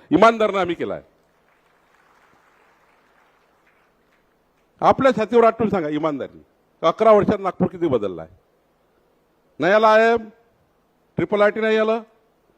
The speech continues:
नॅशनल लॉ कॉलेज नाही आलं, का झालं होतं? पासष्ट वर्ष का नाही आले? पासष्ट वर्षात एम्स का नाही आलं? पासष्ट वर्षात ट्रिपल आयटी का नाही आलं? पासष्ट वर्षात आयएम का नाही आलं?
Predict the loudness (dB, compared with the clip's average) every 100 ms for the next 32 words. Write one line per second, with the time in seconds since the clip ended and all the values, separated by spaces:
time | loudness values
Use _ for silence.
0 | -8 -6 -4 -2 4 4 4 0 0 0
1 | 0 -2 -4 _ _ _ _ _ _ _
2 | _ _ -2 0 2 0 -4 -4 -6 -6
3 | -6 -6 -4 -4 -2 0 0 -2 -6 _
4 | _ _ _ _ _ _ _ 0 2 0
5 | 0 0 2 2 2 2 4 4 0 -4
6 | _ _ _ _ _ _ _ _ _ _
7 | _ _ _ _ 2 2 2 0 0 0
8 | -4 -4 0 0 -2 -2 0 0 0 -4
9 | -10 _ _ _ _ _ _ 0 0 0
10 | -6 -4 -4 -2 0 2 2 0 0 0
11 | 2 0 -2